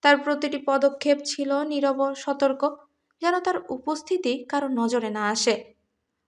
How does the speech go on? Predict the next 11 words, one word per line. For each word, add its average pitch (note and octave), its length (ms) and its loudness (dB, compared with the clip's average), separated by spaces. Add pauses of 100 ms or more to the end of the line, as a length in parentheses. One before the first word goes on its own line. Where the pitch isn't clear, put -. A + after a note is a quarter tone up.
পায়ের C4+ 220 6
শব্দকে C4+ 520 2
দমিয়ে C4 540 2 (180)
সে - 200 -8
ধীরে A3+ 280 -4
ধীরে A3+ 340 -2
মহলের B3+ 440 -2
বাহিরের A#3+ 640 0
বাগানে A#3 440 -4
প্রবেশ G#3+ 400 -4
করে। A3 300 0